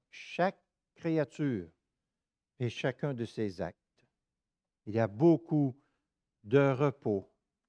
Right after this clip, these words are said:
pour nous dans cette certitude. Dieu donne parfois à travers sa parole et par son esprit à ses bien-aimés de,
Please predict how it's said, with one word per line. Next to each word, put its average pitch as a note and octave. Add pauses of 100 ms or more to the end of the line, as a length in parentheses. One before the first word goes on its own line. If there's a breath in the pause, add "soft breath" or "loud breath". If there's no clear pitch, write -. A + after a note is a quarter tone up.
(400)
pour B2
nous A2 (160)
dans A2+
cette A2
certitude. - (1500)
Dieu D#3+
donne E3+
parfois E3+
à F3
travers D3
sa D3
parole D#3
et C#3+
par C3+
son C#3+
esprit E3
à C3+
ses C3
bien-aimés C#3+
de, C3